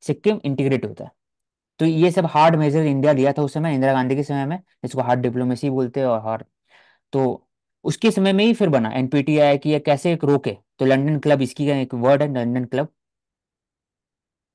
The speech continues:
ये न्यूक्लियर सप्लाई ग्रुप का है, फ़ोर्टी एट कंट्रीज। ये बात करते हैं कि dual use of the material, nuclear material, equipment, technologies, और जो यूज़ करना चाहिए मटेरियल को, it is very closely guarded,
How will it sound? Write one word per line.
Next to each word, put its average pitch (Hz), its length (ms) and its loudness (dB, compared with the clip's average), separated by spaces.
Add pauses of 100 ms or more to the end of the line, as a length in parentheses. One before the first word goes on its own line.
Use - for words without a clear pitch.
(680)
ये 143 160 4
न्यूक्लियर 139 320 2
सप्लाई 147 520 0
ग्रुप 139 260 -2
का 151 80 2
है, 147 180 2
फ़ोर्टी 143 260 -2
एट 143 180 2
कंट्रीज। 156 500 -2
ये 135 180 0
बात 139 240 2
करते 139 300 -2
हैं 160 100 -2
कि 214 100 0
dual 165 280 4
use 170 240 4
of 175 120 2
the 160 120 0
material, 131 440 -2 (800)
nuclear 156 380 4
material, 135 340 0
equipment, 139 440 -2
technologies, 123 580 -4 (340)
और 165 180 6
जो 175 60 4
यूज़ 175 340 4
करना 175 220 2
चाहिए 165 200 0
मटेरियल 147 260 0
को, 196 200 -2
it 151 140 -2
is 175 300 2
very 175 260 2 (160)
closely 165 340 2
guarded, 113 340 2